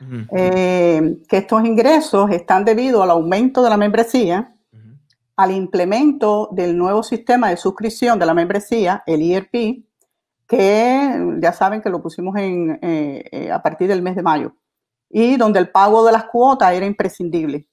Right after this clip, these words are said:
Speaker 2: Antiguamente nuestros miembros no estaban supuestos a pagar la cuota, solamente los que querían. O sea, éramos muy pocos los que, eh, aportábamos. Ahora no, a toda la membresía ahora, eh,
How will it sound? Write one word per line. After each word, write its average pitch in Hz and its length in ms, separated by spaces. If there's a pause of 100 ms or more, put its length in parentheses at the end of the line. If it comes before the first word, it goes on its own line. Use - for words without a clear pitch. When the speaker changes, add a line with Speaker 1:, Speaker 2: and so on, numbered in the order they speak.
(140)
Speaker 2:
Antiguamente 214 580
nuestros 214 260
miembros 208 380
no 196 80
estaban 185 320
supuestos 196 400
a 196 100
pagar 170 240
la 190 120
cuota, 190 320
solamente 170 500
los 196 140
que 170 100
querían. 160 640 (320)
O - 20
sea, 143 220
éramos 175 420
muy 202 200
pocos 202 280
los 202 100
que, 151 300 (540)
eh, 180 100
aportábamos. 160 800
Ahora 175 360
no, 196 120
a 180 80
toda 190 300
la 196 40
membresía 190 520
ahora, 180 360
eh, 170 440